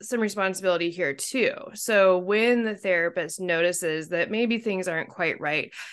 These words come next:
I've actually had a couple of these conversations just in the past couple weeks, and you can just feel it, right? You can just feel, like, tension or awkwardness or, like, just something's not quite right. I think it's super important for therapists to own their responsibility there, to bring it up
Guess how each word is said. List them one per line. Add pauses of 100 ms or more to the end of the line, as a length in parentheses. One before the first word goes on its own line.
I've
actually
had
a
couple
of
these
conversations
just
in
the
past
couple
weeks,
and
you
can
just
feel
it,
right?
You
can
just
feel,
like,
tension
or
awkwardness
or,
like,
just
something's
not
quite
right. (720)
I
think
it's
super
important
for
therapists
to
own
their
responsibility
there,
to
bring
it
up